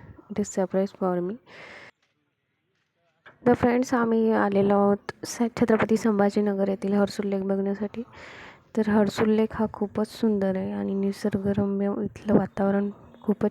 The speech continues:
छान आहे. तर इथं पाणी असल्यामुळे सभोवताली खूपच हिरवळ होती आणि इथं गार्डनच्या, इथं, अ, सॉरी, धरणाच्या खालच्या बाजूला जी भिंत आहे या साईडची, तर या भिंतीच्या खाली त्यांनी गार्डन केलेलं आहे आणि वरती धरणावरती भिंतीवरती असा त्यांनी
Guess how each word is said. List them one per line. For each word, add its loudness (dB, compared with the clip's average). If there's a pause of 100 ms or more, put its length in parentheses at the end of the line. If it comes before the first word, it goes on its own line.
(100)
छान -2
आहे. -2 (720)
तर 4
इथं 0
पाणी 0
असल्यामुळे 0
सभोवताली 0
खूपच -2
हिरवळ 4
होती 0 (320)
आणि 0
इथं 0
गार्डनच्या, 0 (840)
इथं, 2
अ, 2
सॉरी, 0 (200)
धरणाच्या 2
खालच्या 0
बाजूला 2
जी -2
भिंत -4
आहे 0
या 2
साईडची, -2 (840)
तर 4
या 4
भिंतीच्या 4
खाली 4
त्यांनी 0
गार्डन 0
केलेलं 2
आहे 0
आणि 0
वरती 2
धरणावरती 0
भिंतीवरती 2
असा -2
त्यांनी -4